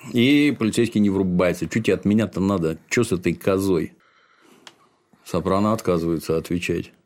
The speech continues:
"Вломить бы тебе за выходку с её знакомым в прошлом месяце. Чё не так? Я так понял, это твоя тёлка".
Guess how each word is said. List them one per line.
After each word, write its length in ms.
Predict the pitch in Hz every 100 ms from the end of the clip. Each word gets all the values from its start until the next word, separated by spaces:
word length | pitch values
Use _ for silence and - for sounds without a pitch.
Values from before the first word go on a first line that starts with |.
| _ - - _
"Вломить 480 | 87 113 175 208 151
бы 100 | 120
тебе 240 | 110 101
за 140 | 92 113
выходку 380 | 117 95 - 90
с 80 |
её 180 | 104 98
знакомым 500 | 87 104 104 90 85
в 60 | 80
прошлом 340 | 98 90 92
месяце. 260 | 95 87 98
Чё 220 | - 156
не 140 | 143 143
так? 380 | 143 123 123 -
Я 140 | 123 147
так 200 | 147 -
понял, 340 | 123 107 95
это 180 | 120 131
твоя 360 | 113 127 123 139
тёлка". 600 | 135 120 113 113 110